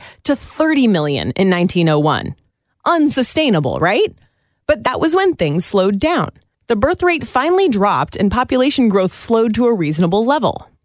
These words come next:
The same thing has happened to a lot of industrialized countries, and it's only the least developed countries where the population is skyrocketing. You know, the ones where food and medical care are scarce and lots of children don't make it to adulthood.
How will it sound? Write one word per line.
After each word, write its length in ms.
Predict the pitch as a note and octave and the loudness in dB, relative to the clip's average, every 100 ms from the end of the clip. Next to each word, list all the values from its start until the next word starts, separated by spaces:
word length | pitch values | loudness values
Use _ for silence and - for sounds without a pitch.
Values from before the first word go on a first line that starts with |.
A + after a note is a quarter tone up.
| _ _ _ - | _ _ _ -4
The 120 | C4 | -2
same 240 | - A#4+ B4+ | 0 -2 0
thing 140 | A4 | 0
has 100 | E4 | 2
happened 300 | D4 D#4+ D#4+ | 0 0 2
to 80 | D4 | 2
a 100 | C4+ | 0
lot 320 | G#3+ B3 D#4 | 2 0 0
of 100 | F#3+ | 0
industrialized 720 | F3+ D#3+ C#3 D3+ C#3+ C3 - | 0 0 -2 0 0 0 0
countries, 540 | C#3+ C#3 - A#2 C#3+ - | -2 -2 -2 -2 -4 -2
and 100 | B3 | -2
it's 140 | A#3 | -2
only 340 | - E4+ F4 D#4+ | 0 0 2 2
the 120 | C#4 | 0
least 420 | B3+ C#4 E4+ - | 0 0 0 0
developed 520 | A#3 G#3+ C4+ D4+ - | 0 0 0 -2 -4
countries 440 | D#3+ D3 D3 D#3 F3 | -4 -2 0 0 0
where 80 | |
the 100 | F3+ | 0
population 600 | - E3 D#3+ D3+ D3 D#3+ | 0 -2 0 0 0 0
is 140 | E3+ - | 0 0
skyrocketing. 680 | C#4 D#4 - - E2 - - - - _ _ | -2 0 -2 -4 -6 -8 -10 -18 -20 _ _
You 140 | D#4 D4+ | 0 2
know, 200 | E3+ B3 | 0 0
the 140 | G#3+ | 0
ones 240 | F#3+ G3+ | 2 2
where 140 | G3 G#3+ | 2 0
food 400 | - G3+ A3 A3 | 0 0 2 2
and 160 | F#3 | 2
medical 280 | F3+ B3 E3+ | 2 0 0
care 360 | F#3 F#3+ F#3 E3 | 0 0 2 0
are 40 | |
scarce 600 | - - F#4 C#4 D4 - - - - | 0 0 0 2 0 -4 -8 -14 -2
and 140 | B3+ | 0
lots 200 | C4 C#4 | 0 0
of 100 | B3+ | -4
children 360 | - D#4 C4 B3 | 0 0 2 2
don't 240 | G#3+ A#3+ | 2 0
make 180 | G#3+ A#3+ | -2 -2
it 120 | B3+ | -2
to 120 | - | 0
adulthood. 540 | G#3+ B3 D4+ D#3 - | 0 0 0 -2 -4